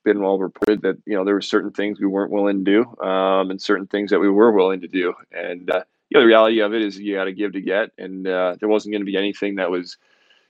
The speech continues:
easy per se, but there was gonna be things that would continue to allow us to, you know, stay on our track here of, of being a great team for a long time. And, uh, you know,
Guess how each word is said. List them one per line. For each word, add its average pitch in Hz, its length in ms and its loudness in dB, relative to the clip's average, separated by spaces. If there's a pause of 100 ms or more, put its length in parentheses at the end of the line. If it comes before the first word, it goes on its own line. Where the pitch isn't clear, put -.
(100)
easy 127 220 6
per 147 200 4
se, 147 420 4
but 113 120 2
there 113 100 4
was 107 140 2
gonna 113 180 -2
be 107 100 2
things 113 360 -2
that 107 120 4
would 107 300 0
continue 127 340 0
to 123 80 6
allow 110 280 6
us 113 120 -4
to, 104 480 0
you 107 80 -6
know, 101 80 -6
stay 107 320 -2
on 107 140 -2
our 101 100 -4
track 104 400 0
here 104 300 -2
of, 98 200 -4 (220)
of 98 140 -8
being 107 160 -4
a 98 40 -6
great 104 280 0
team 104 240 -8
for 101 140 -2
a 95 60 0
long 98 200 2
time. 101 520 0
And, 92 320 -6
uh, 92 300 2 (460)
you - 100 -4
know, 95 240 2